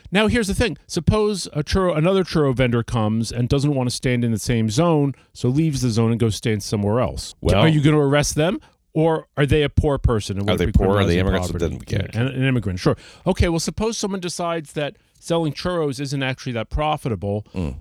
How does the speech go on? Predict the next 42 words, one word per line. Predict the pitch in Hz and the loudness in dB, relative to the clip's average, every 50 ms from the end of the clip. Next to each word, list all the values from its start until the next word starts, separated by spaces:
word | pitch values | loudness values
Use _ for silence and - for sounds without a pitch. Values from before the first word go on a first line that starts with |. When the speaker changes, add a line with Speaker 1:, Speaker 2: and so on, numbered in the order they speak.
| - | -8
Speaker 1:
uh, | - 131 135 131 131 135 135 | -6 -4 -2 -2 -2 -2 -2
and | 127 135 135 135 131 | -2 -2 -2 0 0
they | 139 143 | 0 0
want | 139 143 147 147 147 | 2 0 0 0 -2
to | 139 | -2
bring | 120 - - 139 139 139 135 131 123 | -2 -2 -2 -2 -2 -2 -4 -4 -4
a | 117 117 113 | -4 -4 -4
charcoal | - _ - - 147 143 - - 143 131 127 | -6 _ -2 -2 0 -2 0 -2 -2 -2 -2
br-, | 113 98 - 104 123 139 131 107 101 | 0 0 0 2 2 0 -2 -6 -4
brazier | 110 98 120 123 120 123 127 110 101 98 98 92 82 | 0 2 2 2 2 2 0 0 0 0 0 0 0
or | 87 87 85 | -2 -2 -2
whatever | 87 90 90 85 92 104 | -2 -4 -2 -2 -2 -2
down | 95 113 107 101 98 98 | -2 -2 -2 -2 0 0
there | 104 101 101 101 - - - - | 0 -2 -2 -4 -6 -12 -6 -2
Speaker 2:
Right. | 151 120 | 0 0
Speaker 1:
and | - 139 139 | 2 0 -2
start | - - 170 151 139 - - _ _ _ | 0 0 0 0 0 -2 -6 _ _ _
roasting, | 107 110 127 143 143 147 147 - - - 147 139 131 127 | -8 -2 0 0 2 0 -2 -4 -4 -2 -2 -2 0 -2
um, | 120 113 113 107 104 104 104 101 - - _ - - _ _ _ _ | -2 -2 0 0 -2 -2 -4 -6 -10 -12 _ -14 -14 _ _ _ _
kebabs. | - 147 117 131 131 131 127 117 95 78 71 - - - | -2 0 2 2 2 2 2 0 0 -2 -6 -6 -6 -4
Speaker 2:
Start | - - 98 - | -2 -2 -2 -2
smoking | - 107 104 98 - - 269 | 0 0 0 0 2 2 2
Speaker 1:
Yeah, | 277 | 2
Speaker 2:
some | - 90 85 | 2 2 2
rib. | 85 | 2
Speaker 1:
sure. | 90 - 233 151 104 87 - | 2 2 2 0 -2 -4 -6
Speaker 2:
Why | - - 98 101 | -2 0 2 2
Speaker 1:
Uh, | 101 101 104 | 2 2 0
Speaker 2:
not? | 98 - - - | -2 -4 -10 -6
Speaker 1:
and | - 156 175 185 190 | -2 -2 -2 -2 -2
if | 185 170 | -4 -2
they're | - 185 175 | 0 -2 0
doing | 139 196 226 220 214 196 | 0 0 -2 -2 -2 -2
it, | 185 180 180 175 - _ _ | -2 -4 -4 -6 -10 _ _
if | 135 147 139 | -8 -8 -4
they're | - 175 185 202 | -2 -2 -2 -2
an | 190 | -2
immigrant | 175 147 135 135 113 120 120 127 131 135 | -2 0 -2 -2 -2 0 -2 -2 -2 -2
and | 131 127 127 | -2 -2 0
they're | 139 156 | 0 0
in | 160 151 | 0 -2
poverty, | - 139 131 120 120 110 113 110 107 107 104 104 110 | -2 -2 0 0 0 0 0 0 0 0 0 -2 -4